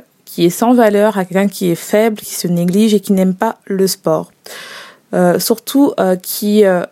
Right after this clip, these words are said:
s'en fiche de sa santé et qui est un peu irresponsable parce que c'est une image qui est très, euh, laissée par rapport à son alimentation, qu'elle écoute ses désirs, mais s-, qu'elle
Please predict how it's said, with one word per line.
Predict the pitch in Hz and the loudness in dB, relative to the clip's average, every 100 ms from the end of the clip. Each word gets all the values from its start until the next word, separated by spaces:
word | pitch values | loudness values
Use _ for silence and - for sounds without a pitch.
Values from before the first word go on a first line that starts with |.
| - | -12
s'en | - 214 | -4 -4
fiche | 208 - - 269 247 - | -4 -8 -4 0 0 0
de | 170 170 | -2 -2
sa | 180 202 | -2 -2
santé | - 190 180 202 220 220 | -2 -4 0 2 2 0
et | 196 | -6
qui | - 208 | -2 -2
est | |
un | 185 | 0
peu | 180 214 - | -2 -2 0
irresponsable | 226 208 208 185 180 208 214 | 2 2 0 -6 -2 -2 -2
parce | 175 - | -8 -2
que | 196 214 - - - - _ _ _ _ - | 2 2 0 -20 -20 -20 _ _ _ _ -8
c'est | - 226 | 0 2
une | 220 214 | 4 4
image | 202 214 233 - | 4 2 0 -4
qui | - | -4
est | 196 | -4
très, | - 233 233 233 226 | -2 0 2 2 2
euh, | 190 175 180 175 175 _ _ _ _ _ _ _ - - | 2 0 -2 -4 -6 _ _ _ _ _ _ _ -10 0
laissée | 202 196 233 | 2 2 -2
par | 220 185 | -2 -2
rapport | 185 196 196 202 _ - | -2 0 0 -2 _ -4
à | 185 175 170 - - _ | -2 -2 -4 -10 -20 _
son | - 196 | -4 0
alimentation, | 214 214 214 214 208 - 185 185 185 | 2 4 2 2 0 -2 -4 -2 -2
qu'elle | 185 165 | -2 -2
écoute | 170 175 185 | -2 -4 -2
ses | 202 | 0
désirs, | 202 196 202 233 247 247 - - - | 2 2 2 2 2 0 -18 -12 0
mais | 220 254 247 - | 4 4 2 -2
s-, | - - - - | -14 -12 -14 -4
qu'elle | 220 208 202 202 | 0 2 0 -4